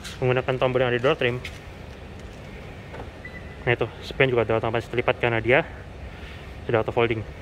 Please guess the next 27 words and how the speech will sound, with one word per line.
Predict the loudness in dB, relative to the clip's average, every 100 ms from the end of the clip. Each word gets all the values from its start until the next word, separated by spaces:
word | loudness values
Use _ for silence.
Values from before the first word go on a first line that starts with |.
| -12 -12 -12 -12 -12 2
Ketika | 4
dibuka, | 6 6 4 4
dia | 4
nggak | 4 4
akan | 2
ngebuka | 2 2 2
kecuali | 2 2
di | 2 0 -2 -10 -14 -10 -10 -10 -12 2
starter. | 4 4 2 -2 -12 -12 -12 -12 -12 -6
Untuk | 2 4
kick | 4
sensor | 4 6 6
dia | 6
juga | 8 8
ada, | 6
ada. | 4 2 -10 -14 -14 -14 -14 -14 -12 -12 -12 -12 0
Sekarang | 2 4
kita | 6
coba | 4
buka | 6 2 2 0
power | 2 2
back | 4
door-nya | 4
pakai | 4 2 2 0 -8 -12 -12 2
remote. | 4 4 0 -14 -14 -14 -14 -14 -12 -12 -6 -6 -6 -8 -10 -2
Nah, | 2
itu. | 4